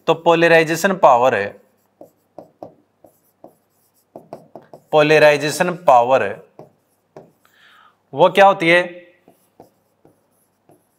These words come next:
charge of cation उसके directly proportional to और size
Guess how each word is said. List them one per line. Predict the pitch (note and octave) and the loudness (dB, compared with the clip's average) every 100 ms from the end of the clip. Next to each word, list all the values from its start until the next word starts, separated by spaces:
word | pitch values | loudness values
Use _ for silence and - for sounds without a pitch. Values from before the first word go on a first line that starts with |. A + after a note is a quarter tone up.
| _ _ - | _ _ -2
charge | F3+ E3+ F#3 G3+ G3 | 4 6 6 2 0
of | F#3 F3+ F#3 - | 2 2 0 -4
cation | D3+ B2 C3+ C3+ C#3+ G#2+ - _ _ _ _ - - - _ - - - _ - | -4 0 2 2 -2 -10 -18 _ _ _ _ -20 -20 -20 _ -20 -20 -20 _ -12
उसके | D3 - E3+ | -6 -4 0
directly | D#3+ D#3 E3 F#3+ F#3+ | 2 2 0 -4 -4
proportional | G3 F3+ F#3 F#3+ F#3 | -2 -2 -4 -4 -6
to | F#3 F3+ _ _ _ _ _ _ _ _ _ _ _ _ _ _ _ _ - | -8 -12 _ _ _ _ _ _ _ _ _ _ _ _ _ _ _ _ 2
और | E3 C#3+ A#2+ B2 _ _ - - _ - _ _ | 4 4 0 -8 _ _ -20 -20 _ -20 _ _
size | - - G3 F#3 G3+ A3+ G3 | -16 0 2 2 0 -4 -8